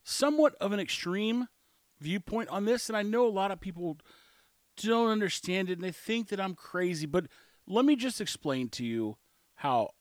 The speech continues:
how I think things should be, or how I think things would be better with fewer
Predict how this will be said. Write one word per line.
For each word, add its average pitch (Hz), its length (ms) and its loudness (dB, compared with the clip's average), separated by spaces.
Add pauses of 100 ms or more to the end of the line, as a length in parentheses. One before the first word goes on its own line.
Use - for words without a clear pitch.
(100)
how 170 200 2
I 170 160 6
think - 540 -2 (100)
things 147 360 0
should 123 240 -8
be, 101 180 -4
or 156 180 0 (260)
how 277 340 4
I 214 160 4
think 202 320 -6
things 226 340 -2
would 202 180 -2
be 165 140 -4
better 175 540 0 (760)
with 180 220 4
fewer 233 640 6